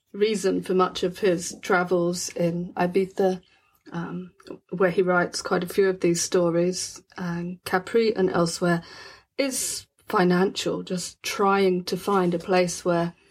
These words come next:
he can live on the minimum amount of money, because money is a real crisis for him in, in, in this period from the late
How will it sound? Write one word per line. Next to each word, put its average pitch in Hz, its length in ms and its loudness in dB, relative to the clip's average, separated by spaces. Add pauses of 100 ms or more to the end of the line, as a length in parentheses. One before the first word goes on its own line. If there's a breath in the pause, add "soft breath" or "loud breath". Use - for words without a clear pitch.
(140)
he 208 140 2
can 180 260 2
live 180 280 4
on 170 120 0
the 175 80 0
minimum 180 560 2 (440 loud breath)
amount 175 720 0
of 175 180 2
money, 170 420 2
because - 460 -4
money 165 340 0
is 165 180 -2
a 170 80 2
real 165 380 0 (100)
crisis 170 680 0
for - 240 0
him 160 260 2
in, 165 200 2
in, 185 500 -2
in 180 160 2
this 175 160 0
period 165 440 2
from 165 180 2
the 165 100 4
late 165 340 -2